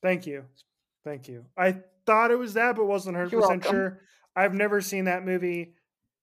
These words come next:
Speaker 1: 'cause I don't really like gangster movies like that. So I heard it's good though, but I digress. Okay. That's gonna do it for this edition of the, of Sporty with Corey and Richie.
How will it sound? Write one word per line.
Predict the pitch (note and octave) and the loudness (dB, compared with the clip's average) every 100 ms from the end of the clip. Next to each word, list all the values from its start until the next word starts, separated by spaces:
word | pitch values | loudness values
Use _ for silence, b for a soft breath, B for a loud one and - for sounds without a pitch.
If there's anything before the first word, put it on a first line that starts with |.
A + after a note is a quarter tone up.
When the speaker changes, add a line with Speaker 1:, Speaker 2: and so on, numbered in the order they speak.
| _ _ _ _ _ E3 | _ _ _ _ _ -6
Speaker 1:
'cause | F#3 | -2
I | |
don't | F3+ F3 | -2 -2
really | E3+ | -2
like | E3 D#3+ | -2 -4
gangster | D#3 D3 C#3 D3+ | -8 -12 -12 -12
movies | C#3 C3+ | -12 -12
like | C3+ C3+ | -12 -12
that. | B2+ B2+ C3+ | -12 -14 -18
So | - C3+ B2 B2+ _ _ _ _ - | -14 -12 -12 -18 _ _ _ _ -6
I | |
heard | F#3 F3+ | -4 -6
it's | - | -10
good | C3+ A2 | -16 -16
though, | A2 _ _ | -20 _ _
but | B2+ B2+ _ _ _ - | -18 -18 _ _ _ -10
I | D3 | -8
digress. | D3 A#2+ G#2+ _ - | -8 -12 -20 _ 0
Okay. | A3 G#3 - b b _ _ _ | 2 2 -4 b b _ _ _
That's | G3+ G#3+ - | 2 2 0
gonna | A3+ G#3 | -4 0
do | G3+ | 2
it | G3+ | 0
for | F#3+ | 0
this | F#3+ F#3+ | -2 -2
edition | F3+ E3+ F3+ | -4 -6 -6
of | F3 D#3+ | -6 -4
the, | E3 D#3+ E3+ | -4 -4 -6
of | F#3 D#3 D3 | -6 -6 -8
Sporty | - F3+ E3+ | -8 -4 -2
with | D#3+ | -4
Corey | E3 F3+ E3 | -4 -4 -4
and | |
Richie. | D#3+ D#3+ E3 D#3+ | -6 -6 -8 -8